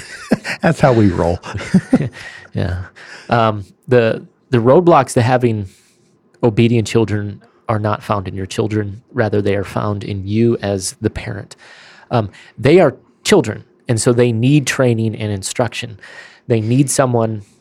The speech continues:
Speaker 2: on their side wanting them to be able to grow up in a good and right manner. They need a mom or dad who lives out of strong biblical convictions. But too often, that is not what they get. Um, it may, it may not be what you had growing up.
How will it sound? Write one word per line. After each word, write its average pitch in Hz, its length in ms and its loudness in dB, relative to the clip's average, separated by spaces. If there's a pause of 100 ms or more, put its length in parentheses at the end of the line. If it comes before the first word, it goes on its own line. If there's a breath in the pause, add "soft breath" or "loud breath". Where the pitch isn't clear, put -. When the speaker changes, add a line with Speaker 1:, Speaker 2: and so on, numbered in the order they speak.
(180)
Speaker 2:
on 117 160 0
their 113 220 4
side 110 480 -2
wanting 113 480 0
them 104 180 -2
to 107 80 -4
be 107 160 0
able 113 160 0
to 110 80 -2
grow 113 320 2
up 98 300 -4
in 104 100 -6
a 101 80 -6
good 101 340 -2
and 95 160 -8
right 92 220 -6
manner. 104 320 -6 (800 soft breath)
They 120 100 2
need 120 160 2
a 117 40 4
mom 117 280 0
or 113 80 2
dad 110 300 2
who 113 100 -2
lives 110 460 0
out 113 180 0
of 104 100 -2
strong 117 540 -2 (140)
biblical 110 560 -2
convictions. 117 640 -4 (720 loud breath)
But 120 140 2
too 175 200 6
often, 143 340 2
that 117 140 2
is 104 140 0
not 110 260 0
what 110 220 0
they 107 120 -2
get. 165 300 2 (440 loud breath)
Um, 104 380 -2 (360)
it 117 120 2
may, 127 280 2 (460)
it 127 160 -2
may 123 180 2
not 127 240 2
be 131 100 4
what 117 160 4
you 127 140 4
had 127 200 2
growing 123 320 0
up. 123 200 -2